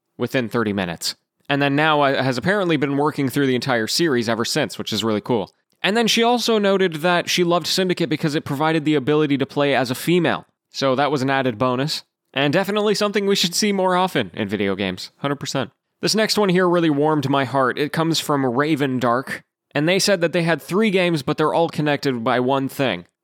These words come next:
So the three games are Journey to the Savage Planet, Astroneer, and Recore. And they said that during the first lockdown last year, they weren't able to see their kids in person. And their youngest son had suggested that they play games together online.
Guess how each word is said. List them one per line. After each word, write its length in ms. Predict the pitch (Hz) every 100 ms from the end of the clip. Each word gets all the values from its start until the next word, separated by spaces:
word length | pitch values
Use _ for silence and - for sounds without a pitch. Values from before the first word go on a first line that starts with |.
| -
So 160 | - 135
the 120 | 120
three 180 | 156 165
games 300 | 156 151 143
are 160 | 139
Journey 320 | 117 170 185
to 120 | 180 175
the 120 | 156
Savage 360 | 165 151 139
Planet, 480 | - 139 127 123 - -
Astroneer, 800 | 147 156 - 156 139 127 120 120 -
and 160 | 120
Recore. 720 | 101 110 160 165 185 185 190 _ -
And 180 | 156 160
they 80 |
said 220 | 156 214 190
that 140 | 151
during 280 | 170 220 220
the 60 |
first 340 | 196 202 190 -
lockdown 560 | 156 156 180 165 139
last 340 | 131 139 135 -
year, 200 | 160 139
they 120 | 131
weren't 360 | 120 143 175 -
able 260 | 165 156
to 80 | 151
see 300 | - 170 185
their 200 | 175 165
kids 360 | - 165 139 127
in 180 | 139
person. 540 | 120 156 156 - 123 90 _ _ _
And 260 | 147 156 143
their 240 | 156 151
youngest 480 | 151 214 190 - -
son 360 | - 214 190
had 180 | 165 160
suggested 560 | - 135 151 139 151 135
that 100 | 135
they 100 | 139
play 220 | - 147
games 300 | 135 131 123
together 320 | - 123 123
online. 580 | - 120 117 139 139